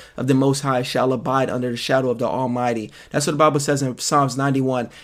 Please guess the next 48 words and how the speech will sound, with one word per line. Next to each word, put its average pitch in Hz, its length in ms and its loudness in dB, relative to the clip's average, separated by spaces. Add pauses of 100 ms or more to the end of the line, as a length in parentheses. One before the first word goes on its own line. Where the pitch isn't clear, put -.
He 175 100 -2
didn't 196 160 4
say, 175 160 2
"He 180 220 0
who 170 260 2
visits 156 560 2
God's 120 320 -2
secret 123 380 -4
place." 107 320 -6 (340)
He 175 80 0
didn't 175 160 2
say, 160 140 6
"He 170 80 4
who 175 360 4 (140)
stops 147 460 4
by 143 340 6
God's 143 240 4
secret 147 260 2
place 143 240 0
in 147 60 0
your 135 80 2
quiet 147 480 0
time 143 340 2
and 127 120 0
then 131 200 -2 (220)
you 131 120 4
go 139 200 4
on 143 160 4
about 135 240 2
your 131 100 -2
day 135 220 0
and 127 80 0
you 123 80 -2
forget 143 320 -2
about 123 300 0
God." 135 320 2 (400)
It's, 170 200 0 (460)
listen, 143 440 -2
devotion 156 440 4
is 139 100 0
important, 135 480 0
but 120 140 -2
God 147 240 2
is 143 100 -6
not 147 180 -2
asking 143 380 -2
us 131 160 -4
to, 127 160 -4